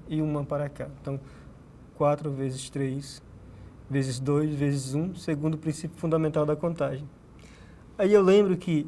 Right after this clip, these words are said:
cada organização é contada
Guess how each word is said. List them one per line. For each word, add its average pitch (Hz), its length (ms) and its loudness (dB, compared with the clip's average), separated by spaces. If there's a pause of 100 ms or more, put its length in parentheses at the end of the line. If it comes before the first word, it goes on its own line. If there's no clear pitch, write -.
(720)
cada 208 420 4
organização 165 1080 2 (340)
é 160 100 2
contada 156 680 0